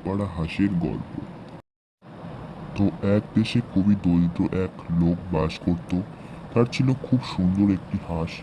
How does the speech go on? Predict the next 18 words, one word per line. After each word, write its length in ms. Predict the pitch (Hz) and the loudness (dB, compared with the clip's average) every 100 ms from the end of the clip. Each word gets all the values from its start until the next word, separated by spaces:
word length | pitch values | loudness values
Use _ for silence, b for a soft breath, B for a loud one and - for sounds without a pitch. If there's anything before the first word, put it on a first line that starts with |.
| - - - - - | -14 -14 -14 -14 0
হাঁসটা 320 | 104 - 139 | 0 2 2
লোকটার 380 | 101 90 - 104 | 4 4 2 -4
খুব 200 | - 127 - | 0 -2 0
প্রিয় 260 | - 101 107 | 2 4 4
ছিল। 200 | - - - - - - - | 2 -4 -4 -8 -14 -14 -4
হঠাৎ 260 | 98 131 143 | 0 0 -2
একদিন 400 | 110 110 - 95 87 113 - - - - | -4 -2 2 4 4 0 -10 -14 -14 -2
বলা 280 | 90 98 90 | 2 4 4
নেই, 140 | 71 - - - - - - - | 2 -4 -10 -16 -16 -16 -14 0
কওয়া 300 | 98 104 110 | 2 4 2
নেই, 180 | 113 110 - - - - - - - | 2 -2 -4 -12 -14 -14 -14 -10 0
সেই 140 | 143 127 | 2 2
হাঁস 460 | 95 87 90 - - | 2 2 2 -2 -2
সোনার 360 | 107 117 120 | 2 4 4
ডিম 260 | 101 107 117 | 4 4 4
দিতে 220 | 101 98 | 2 2
শুরু 260 | 107 87 82 82 | 0 2 0 2
করলো। 380 | 78 76 76 | 2 2 2